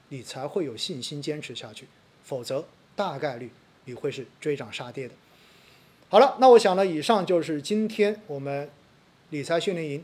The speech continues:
第一节课跟大家所分享的关于投资理财的一些基本的概念，从为什么要做投资，为什么要做理财，到普通的小白一开始投资理财容易出现的一些误区，容易犯的一些错误，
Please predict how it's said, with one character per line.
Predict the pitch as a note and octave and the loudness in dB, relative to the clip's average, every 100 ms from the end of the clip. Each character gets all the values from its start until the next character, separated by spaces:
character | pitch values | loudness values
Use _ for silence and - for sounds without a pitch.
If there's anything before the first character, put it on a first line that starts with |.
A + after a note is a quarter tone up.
| - | -8
第 | G3 F#3+ | -6 -4
一 | |
节 | D#3+ C#3+ | -4 -4
课 | G3 F3 - - | -2 -6 -8 -8
跟 | E3 D#3 | -6 -4
大 | D3+ C#3 | -4 -4
家 | D3 | -6
所 | C3+ A#2 | -8 -12
分 | - G#3+ A3+ | -4 -2 -2
享 | D#3 - | -4 -10
的 | - _ _ _ _ | -20 _ _ _ _
关 | - D#3+ D#3 | -4 -4 -4
于 | D#3+ - | -10 -8
投 | D#3 | -6
资 | D#3 F3+ | -4 -4
理 | A#2+ | -6
财 | - - | -12 -14
的 | B2+ | -10
一 | D3 | -8
些 | C#3+ C#3+ | -8 -10
基 | - F3 | -10 -10
本 | A2+ | -12
的 | |
概 | A2+ G3+ D#3 | -4 -4 -4
念， | C#3 C#3 - _ - | -8 -10 -12 _ -16
从 | - D#3+ G#3+ | -10 -6 0
为 | C4 | 0
什 | - C3 | 0 -8
么 | C3+ | -6
要 | D3 | -6
做 | D3 | -6
投 | C#3 B2 | -10 -12
资， | A#2+ D#3+ F3 - | -12 -12 -12 -6
为 | F#3 | -6
什 | C#3+ | -6
么 | C3+ | -10
要 | C#3 | -10
做 | C3+ | -10
理 | A#2+ A#2 | -12 -14
财， | - A#2+ E3+ - - - - - | -14 -8 -10 -10 -20 -20 -14 2
到 | F#3+ D#3 - - - | 2 2 -4 -20 -12
普 | C#3+ | -6
通 | F3+ A#3 B3 | 2 2 2
的 | E3 | -4
小 | C3 C3 | -6 -4
白 | D3+ G3 A#3 - _ | 4 4 2 -12 _
一 | G#3+ F#3+ | -4 -2
开 | F#3+ F#3 | 0 -2
始 | F3 | -4
投 | B2 D3 | -8 -8
资 | D#3+ | -6
理 | B2+ | -10
财 | - C3+ | -10 -12
容 | B2 B2 | -10 -10
易 | F#3 D3 | -8 -8
出 | - D#3+ | -8 -8
现 | E3+ | -8
的 | D3 | -8
一 | C#3+ C#3+ | -8 -8
些 | D3+ D3+ - _ - | -6 -6 -8 _ -6
误 | A#3+ E3+ | -4 -2
区， | - A3+ B3+ A#3+ _ | -2 -2 -2 -4 _
容 | C#3 D#3 | -12 -10
易 | D3 | -6
犯 | F#3 D3+ | -6 -6
的 | |
一 | D3 | -6
些 | F3+ | -8
错 | F3+ - C#4 | -8 -2 -2
误， | D3+ B2+ | -2 -6